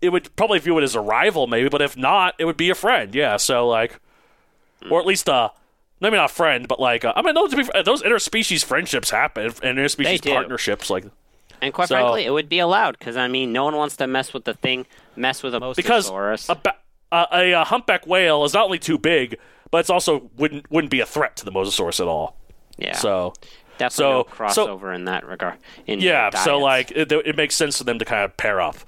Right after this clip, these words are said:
Speaker 1: Um, like, the
Speaker 2: Mm.
Speaker 1: mosasaurus could protect the humpback whale and the bait, especially the calves of the bait. Yeah, so, um, in return, yeah, I don't know. Uh, but, so, point is, is that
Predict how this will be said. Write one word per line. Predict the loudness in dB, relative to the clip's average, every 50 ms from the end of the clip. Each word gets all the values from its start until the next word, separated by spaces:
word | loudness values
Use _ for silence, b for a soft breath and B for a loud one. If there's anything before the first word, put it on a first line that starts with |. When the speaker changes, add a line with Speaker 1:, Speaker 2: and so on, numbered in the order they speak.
| B B B B B -2
Speaker 1:
Um, | 0 0 2 0 0 -4 -6 -12 _ -20 -20 -20 -20 _ _ _ -20 -20 -20 -20 -6 -4
like, | -2 -2 -2
the | 0 0
Speaker 2:
Mm. | 0 0 0
Speaker 1:
mosasaurus | 0 0 0 0 0 0 -2 -2
could | -4 -6 -6 -10 -10 -8
protect | -6 -4 -2 -2 -2 -2 -2 -4 -4
the | -2 0 0 0 -2 B B B B B B
humpback | -6 -6 -4 -2 -2 -2 -2 -2
whale | -2 0 0 0
and | -2 -2
the | -6
bait, | -4 -4 -2 -2 0 -2 -2
especially | -2 -2 -2 -2 -2 -2
the | -2 -2
calves | -4 -4 -2 -2 -2 -2 -4 -4 -6 -6
of | -6 -6
the | -6 -6
bait. | -6 -6 -4 -4 -6 -6 -6
Yeah, | -4 -4 -4 -4
so, | -4 -4 -4 -4 -4 -6 B B B B B B B B B B -6
um, | -4 -2 -2 -2 -4 -6 -10 -16 _ _ _ _ _ _ _ _ _ _ _ _ _ _ _ -20 -20 -20 -18 -16
in | -14 -12 -8 -8
return, | -8 -6 -6 -6 -4 -4 -4 -2
yeah, | -2 -2 -2 0 0 0
I | 0 0
don't |
know. | 0 -2 -4 B B B B B B -2 0
Uh, | 2 2 0 -2 -2 0
but, | 0 0 2 0 -2 -8
so, | -6 -2 0 2 2 2 0 -2 -4 b b b b b b b b b b b _ _ _
point | 0 0 2 4 4
is, | 2 2 2 0 0 0 0 0
is | -2 0 2
that | 2 2 2 0 -2